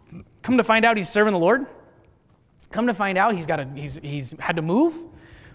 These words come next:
but he's turning his life around. He's in a healthy relationship and has a relationship with the Lord. And I was just like, "Okay." I never get to complain ever again. Ever. Because there's someone that I thought, "Man, I preached at probably,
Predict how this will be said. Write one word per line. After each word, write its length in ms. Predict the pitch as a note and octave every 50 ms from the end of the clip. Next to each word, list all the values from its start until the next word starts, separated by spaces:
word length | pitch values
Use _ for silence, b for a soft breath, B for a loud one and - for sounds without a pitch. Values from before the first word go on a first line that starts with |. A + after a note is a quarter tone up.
| B -
but 100 | - D#3+
he's 120 | D#3 -
turning 240 | - G#3 A#3+ A#3+ A#3
his 100 | A3 F#3+
life 260 | F#3 F#3+ A3 A#3 -
around. 340 | B3 B3 B3+ C4 D4 D4+ C4+ - - - - _ _ _ _ _ _ _ _ _
He's 100 | - F3
in 100 | G3+ F#3
a 40 |
healthy 280 | D3 F#3+ G#3 G3 A#3 A3+
relationship 760 | G#3+ G3+ F#3+ G3 A3 G#3+ - C4 B3 - C#4+ D4 D4+ D4+ B B B B B B B B - -
and 220 | A#3 B3 B3+ A3
has 180 | F#3+ A#3+ A3 A3+
a 40 |
relationship 420 | A3 A3 A3 A3 G#3 G3 A3+ G#3 F#3+
with 80 | G3+
the 60 | F#3+ F#3
Lord. 220 | G3+ A#3+ A3+ G3+
And 40 | G#3+
I 40 | A3+
was 100 | A3+ G#3
just 140 | A#3 -
like, 200 | B3 A3 G3 E3+ - - - - - - _ _ _ _ _ _ _ _ _ _ _ _
"Okay." 380 | C#4 D4 C#4 - A#3 A#3 A3 G#3+ - - - - - - _ _ _ - - - - - - _ _ _ _ - - - -
I 100 | A3 A#3+
never 320 | A#3 A3+ A#3 A#3 A3+ C4 B3
get 160 | A3 B3 -
to 60 | B3
complain 480 | - C4 A#3+ - B3 A#3 A3 G#3+ A3 A3 -
ever 320 | G3+ G#3+ G#3+ G3 A3+ A#3 A3+
again. 440 | A3 F#3 G3 G3 F#3 E3 D#3 C3+ - - - - B B B B B B B B - -
Ever. 500 | D#4+ F#4+ F#4+ C#4+ G#3+ F3+ D3 C3 G#3+ - B B B B B B B
Because 260 | C4+ B3 - C#4 G3
there's 220 | F#3 C#4 D#4+ D#4+ C#4+
someone 280 | - D#4 D4 C4+ C#4
that 100 | C4 B3
I 100 | A#3+ B3 B3
thought, 260 | B3+ B3 A3+ G#3 G#3
"Man, 180 | A3+ A#3+ A#3+ A#3
I 160 | G#3+ A3+ B3+
preached 360 | A#3 - B3 B3+ A3+ - -
at 160 | A#3 A3 G3+
probably, 360 | - A3 A3 G#3+ G#3+ F#3+ G3+